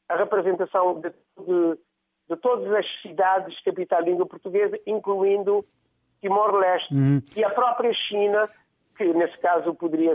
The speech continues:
Speaker 1: ser representado, não sei se é propriamente isso, que é Macau. E temos desta vez a presença de Galiza, para falar da política linguística da, da, da Galiza.
Speaker 2: Há um tema que me chama a atenção, que é a literatura e juventude.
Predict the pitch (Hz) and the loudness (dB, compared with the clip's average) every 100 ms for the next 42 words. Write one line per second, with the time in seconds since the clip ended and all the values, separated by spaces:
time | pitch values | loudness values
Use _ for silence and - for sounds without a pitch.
0 | - 170 160 156 165 156 156 160 151 156 | 0 0 2 0 -2 -4 -2 0 0 0
1 | 156 151 156 160 160 160 170 185 180 _ | -2 -2 -4 -4 -2 -2 -2 -4 -12 _
2 | _ _ _ - 165 170 208 247 240 269 | _ _ _ -4 -2 0 -2 -2 -2 0
3 | 254 254 254 196 247 247 - 214 226 240 | 2 2 0 0 0 0 -2 -2 2 0
4 | 208 - _ _ _ 208 214 214 196 240 | 0 -8 _ _ _ -2 0 0 0 0
5 | 226 185 196 190 196 226 170 143 117 - | 0 -2 0 0 0 -2 0 0 0 -2
6 | 185 196 190 190 190 208 - 185 170 196 | -2 0 0 2 2 0 -4 -6 -6 -6
7 | - 180 185 175 - _ _ 180 170 180 | -8 -4 0 0 -4 _ _ -6 -2 -4
8 | - - 185 165 165 160 151 147 147 160 | -6 -6 -4 0 2 2 2 2 2 2
9 | 151 135 147 139 127 107 - 101 - - | 2 0 0 0 -2 -6 -10 -12 -10 0
10 | 226 247 220 190 170 180 - 170 160 156 | 2 4 4 4 2 0 2 2 4 4
11 | 139 170 170 170 160 156 156 151 - 160 | 2 4 2 4 2 2 2 -2 2 2
12 | 151 156 165 170 143 123 123 135 123 135 | 6 4 2 0 0 0 2 4 2 2
13 | 120 98 110 107 104 104 | 0 0 -2 -2 -2 -6